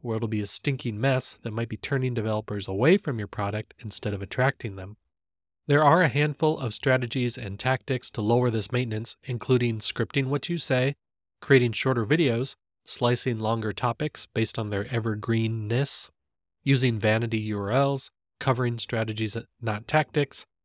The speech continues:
avoiding showing U I that will easily get outdated, and using a consistent microphone. I also encourage creating standard procedures for editing video and publishing so that the future you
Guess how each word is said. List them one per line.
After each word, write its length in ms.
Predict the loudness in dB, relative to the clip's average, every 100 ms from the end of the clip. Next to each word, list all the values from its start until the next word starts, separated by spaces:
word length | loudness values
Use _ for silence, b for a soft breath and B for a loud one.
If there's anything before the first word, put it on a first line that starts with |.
| _ -6
avoiding 500 | 0 4 4 2 0
showing 340 | 0 0 0
U 180 | -2 0
I 220 | 2 0
that 160 | 0 -4
will 140 | -4
easily 360 | -6 -4 -4 -6
get 160 | -6 -6
outdated, 580 | -6 2 4 6 2 -4 _ _ _
and 160 | -4 0
using 340 | 2 2 0
a 120 | -2 -6
consistent 560 | -6 -4 -6 -6 -6
microphone. 500 | -4 -4 -4 -8 -10 _ _ _ _ _ _
I 200 | 0 0 2
also 400 | 2 2 4 2
encourage 680 | 2 -4 0 2 2 -2 -10
creating 560 | -4 0 2 0 -2
standard 400 | -4 -2 -2 -2
procedures 720 | -6 -2 -2 0 0 0 -6 -6
for 480 | -2 0 0 -2 -2
editing 400 | -2 0 0 0
video 280 | 0 2 2
and 120 | -2
publishing 580 | -2 0 0 0 -4 -4
so 460 | -4 0 0 -2 -6 _ _ -4
that 180 | -4 -4
the 100 | -10
future 400 | 0 0 2 0
you 360 | 0 2 4